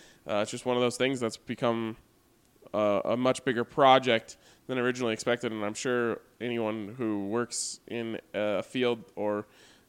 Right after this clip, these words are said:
anything that requires projects, you can understand when you take on something new, sometimes your estimation of how long it's going to take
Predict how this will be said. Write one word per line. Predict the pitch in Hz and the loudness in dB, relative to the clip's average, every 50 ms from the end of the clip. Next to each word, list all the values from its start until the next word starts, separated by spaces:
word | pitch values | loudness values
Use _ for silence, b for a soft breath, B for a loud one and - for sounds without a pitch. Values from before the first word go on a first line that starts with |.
| _ - | _ 0
anything | 123 147 156 151 151 127 123 | 2 2 4 4 4 2 2
that | 117 104 | 2 0
requires | 90 98 107 - 139 120 117 113 - | 0 0 2 2 4 4 4 2 0
projects, | - - 127 123 123 113 117 110 107 - - - - - | 2 4 4 4 4 4 0 -2 -2 -4 -6 -8 -8 -8
you | 101 120 113 | -8 -8 -6
can | - 127 | -6 -4
understand | 117 113 104 107 107 - - 113 110 107 104 104 | -4 -4 -4 -4 -6 -4 -4 -2 -2 -2 -2 -4
when | 104 104 101 104 101 98 - b b b b b _ | -4 -4 -4 -6 -8 -10 -14 b b b b b _
you | - 120 123 | -12 -12 -2
take | - 135 127 123 - | 2 2 2 4 4
on | 120 117 120 | 2 0 0
something | 120 131 120 101 110 110 110 113 123 | -2 -4 -4 -4 -4 -6 -4 -4 -2
new, | 127 123 120 113 107 107 107 104 - - _ _ _ _ _ _ - | 0 0 2 2 0 0 -2 -4 -8 -12 _ _ _ _ _ _ -12
sometimes | - - 120 107 123 110 107 107 104 | -6 -6 -4 0 0 0 0 0 -2
your | 107 92 | -2 -2
estimation | 95 104 - - - 107 107 98 101 - 98 92 | -2 -2 -2 -4 -6 -4 -4 -4 -4 -6 -8 -8
of | 98 | -4
how | 113 92 | -2 -2
long | 95 101 95 92 98 | 0 0 0 -2 -2
it's | 95 - - | -6 -8 -8
going | 95 92 95 | -8 -8 -8
to | 92 87 | -8 -8
take | - 110 92 92 - - - | -8 -6 -6 -6 -8 -10 -18